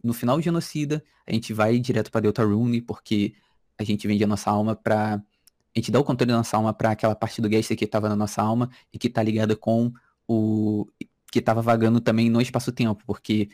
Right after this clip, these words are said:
ele não morreu, ele estava vagando no espaço-tempo e tinha aquele pedaço em, em Frisk e Carol, que é aquele corpo dividido deles. Quando você faz o genocídio, você desperta esse... esse... esses dois lados. E aí ele te coloca no Deltarune, que é o último experimento dele.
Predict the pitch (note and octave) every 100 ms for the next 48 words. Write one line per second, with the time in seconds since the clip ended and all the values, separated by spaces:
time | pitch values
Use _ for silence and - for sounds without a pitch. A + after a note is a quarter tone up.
0 | _ G#2+ G#2+ A#2 A2 A2 A#2 G2+ G#2+ A2
1 | G#2+ G#2 G#2+ - A#2 A2+ A2 - G#2+ A2
2 | A2 - - A2 A#2 A#2+ B2 - _ A#2
3 | - A#2+ - - - B2+ - G#2 F#2+ -
4 | G2 G2 G#2 - G2+ G#2 G2+ G#2 G#2+ F#2+
5 | F#2 - _ - _ G#2 G#2 - G#2+ G2+
6 | G#2+ - G#2+ G#2+ G#2+ - A2 A#2+ - A#2
7 | G#2+ _ _ - - A#2 - A#2 A#2+ A2+
8 | A#2 C3 G2+ G2 - - _ _ _ A#2+
9 | C#3 D3+ - - D#3+ C#3+ F3 F3 D3 D3
10 | C#3+ E3+ D3+ G#2+ G2+ A2 G#2+ - B2+ C3+
11 | B2 A#2+ B2+ D3+ C3+ G#2